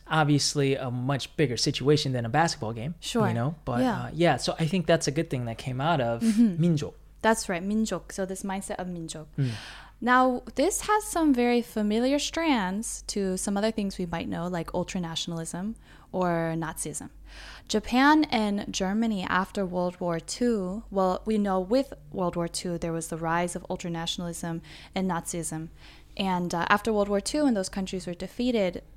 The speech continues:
Speaker 2: of course, it, you know, went away. There was a very negative, um, mindset or perception towards Nazism, of course,
Speaker 1: Mm-hmm.
Speaker 2: eugenics and, uh, this ultranationalistic thing.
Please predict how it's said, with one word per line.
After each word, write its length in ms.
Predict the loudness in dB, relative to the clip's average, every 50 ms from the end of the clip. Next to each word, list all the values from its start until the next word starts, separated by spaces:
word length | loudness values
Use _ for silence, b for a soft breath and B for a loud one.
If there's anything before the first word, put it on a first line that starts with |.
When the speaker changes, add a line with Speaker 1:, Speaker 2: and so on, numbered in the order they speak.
| -14 -14
Speaker 2:
of 80 | -6
course, 280 | -2 0 0 0 -2 -6
it, 80 | -10 -14 -16 -20 -16 -8
you 140 | -6 -4 -4
know, 100 | -2 -2
went 180 | -2 -2 -2
away. 320 | -2 0 0 0 0 0 0 -2
There 100 | -2 -2
was 100 | -2 -2
a 40 |
very 180 | -2 -2 -2 -2
negative, 640 | -2 -2 -2 -2 -2 -2 -2 -2 -2 -2 -4 -6 -12 B B B B B B B B B -4 -2
um, 580 | 0 0 0 0 -2 -2 -4 -6 -8 -8 -10 -12 -12 -8
mindset 540 | -6 -2 -2 0 0 0 0 0 0 0 -2 -2
or 80 | -4
perception 600 | -4 -6 -6 -4 -2 -2 -2 0 -2 -6 -6 -8
towards 300 | -6 -6 -6 -6 -4 -4
Nazism, 580 | -6 -6 -6 -6 -6 -10 -10 -8 -8 -8 -8 -10 -10
of 120 | -14 -12
course, 280 | -6 -4 -4 -4 -4 -6
Speaker 1:
Mm-hmm. 80 | -6 -2
Speaker 2:
eugenics 600 | 0 2 2 2 2 0 -2 -4 -6 -8 -8 -10 -12 -12
and, 540 | -12 -12 -10 -10 -10 -12 -12 -12 -12 -12 -10 -10
uh, 360 | -8 -8 -8 -8 -8 -10 -10 -14 -16 B B B B B B B -10
this 260 | -8 -8 -8 -6 -8 -4 -4
ultranationalistic 1000 | -4 -4 -4 -4 -6 -6 -6 -6 -6 -4 -4 -6 -6 -8 -8 -8 -8 -8 -10 -12 -16 -18 -18 -16 -16 -4 -2
thing. 200 | -2 -2 -2 -4